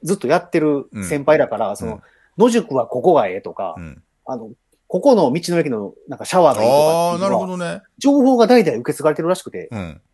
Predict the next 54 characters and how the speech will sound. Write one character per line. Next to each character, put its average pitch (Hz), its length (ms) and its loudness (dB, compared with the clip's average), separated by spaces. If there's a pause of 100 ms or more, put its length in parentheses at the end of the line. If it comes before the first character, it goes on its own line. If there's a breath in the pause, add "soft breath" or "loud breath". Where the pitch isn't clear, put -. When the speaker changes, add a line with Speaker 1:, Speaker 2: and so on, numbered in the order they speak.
Speaker 1:
で、 175 100 2
こ 233 160 2
こ 311 140 4
で 196 100 2
見 - 60 0
拾 214 180 2
っ 160 80 4
た - 0 -
ら、 117 400 4
Speaker 2:
そ 113 60 -14
れ - 20 -10
す 90 60 -10
げ 78 60 -14
え - 0 -
な。 - 0 -
う - 20 -20
ん。 - 20 -
Speaker 1:
あ 143 120 -8
の、 123 240 -6
あ 147 100 -2
の、 123 100 -6
こ 165 140 -2
こ 240 120 4
の 170 140 2
県 160 240 -2
ま 104 120 -8
で 107 100 -4
は 110 160 0
車 160 480 0 (480)
運 185 200 2
ん - 40 2
で 165 60 2
も 170 120 4
ら 180 120 2
い 160 60 0
や 175 80 2
す - 160 -4
い 92 80 -10
と - 120 -20
か。 85 160 -12
Speaker 2:
う - 40 -8
ん。 - 40 -6
あ 180 160 2
ー、 - 20 2
ノ 226 180 2
ウ - 40 2
ハ 262 100 4
ウ 247 60 0
が 208 120 4
あ 131 40 2
る 135 100 2
ん 123 40 0
や 95 100 -4
ね。 78 200 -12